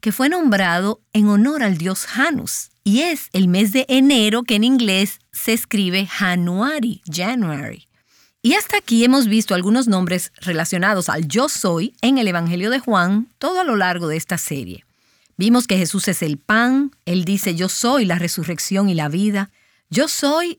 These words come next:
el buen pastor, yo soy la verdad". Y hoy queremos ver otro de estos nombres, Yo Soy. Y este no se encuentra en el Evangelio de Juan, pero lo encontramos en el último libro de la Biblia, el libro de Apocalipsis,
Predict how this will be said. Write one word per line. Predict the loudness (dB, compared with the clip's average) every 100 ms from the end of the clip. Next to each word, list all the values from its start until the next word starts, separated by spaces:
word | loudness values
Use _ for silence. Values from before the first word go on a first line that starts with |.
| -2
el | -2
buen | 0 2 2
pastor, | 0 -6 -8 -10 -10 -14 _ _ _
yo | -6 -4
soy | -4 -2 -2 -2 -4 -6
la | -4 -2 -2
verdad". | -2 -6 -8 -10 -12 _ _ _ _ _
Y | 0 0
hoy | 0
queremos | -2 0 0
ver | 0 -2 -4 _
otro | -2 0 -2
de | -2
estos | -4 -6 -6
nombres, | -8 -8 -12 -14 -14
Yo | -6 -4 -2
Soy. | -4 -8 -12 -18 _ _ _ _
Y | -2 0
este | -2 0 4
no | 6 6 2
se | 0
encuentra | -2 0 0 2 0 -2 0
en | -2
el | 0
Evangelio | -2 -4 -4 -4
de | -4 -2
Juan, | -2 -2 -4
pero | -6 -6 -2
lo | -2
encontramos | -2 -2 -2 -2 0 0
en | 2
el | 2 0
último | -2 -4 -2
libro | 0 0 0 -2
de | 0
la | -2
Biblia, | -2 -4 -10 -14 _ _
el | -6 -4
libro | -4 -2
de | -2
Apocalipsis, | -2 -6 -8 -6 -6 -6 -12 -14 -18